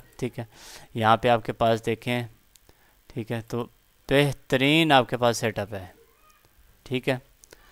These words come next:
अब आपने करना क्या है वो भी आपको चीज़ बता देता हूँ, सारी डिटेल में बता देता हूँ, ठीक है। तो यहाँ पे आपके पास ये जो इंडिकेटर है, इसकी आपने सेटिंग में जाएं फ्लूइड की,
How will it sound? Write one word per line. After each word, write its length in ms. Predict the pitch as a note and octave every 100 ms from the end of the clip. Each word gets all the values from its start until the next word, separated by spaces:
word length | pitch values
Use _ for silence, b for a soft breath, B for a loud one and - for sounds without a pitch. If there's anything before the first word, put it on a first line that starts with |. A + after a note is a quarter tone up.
| b b b -
अब 100 | C#3
आपने 260 | C#3 C#3+
करना 340 | C#3 D3+ D#3 E3
क्या 180 | D#3 D3+
है 140 | D3+
वो 180 | C#3+ B2+
भी 120 | C#3+
आपको 220 | D3 C3 D3+
चीज़ 240 | D3+ C#3
बता 260 | C#3 C3 B2+
देता 240 | B2 C3
हूँ, 80 | B2+
सारी 320 | - B2 B2+ B2+ - B2+
डिटेल 420 | A#2+ A#2 B2 C3+
में 140 | C#3+
बता 200 | C3+ B2+
देता 240 | A#2+ A#2 A#2+
हूँ, 100 | A#2+
ठीक 220 | C3 B2
है। 100 | B2+
तो 180 | - B2
यहाँ 340 | A#2 A2 C3 -
पे 80 | B2
आपके 240 | A2 -
पास 440 | - A#2 A#2 - -
ये 120 | B2
जो 180 | B2 B2 -
इंडिकेटर 540 | B2 A2+ A2 G#2 B2 A2+
है, 300 | G#2 G#2+ A2 B B B B B
इसकी 340 | C#3 - - C3+
आपने 360 | B2 - C3+
सेटिंग 440 | B2+ - A#2 D3 D#3
में 120 | D3+
जाएं 240 | A#2 A2
फ्लूइड 360 | A#2+ - B2 C3+
की, 200 | -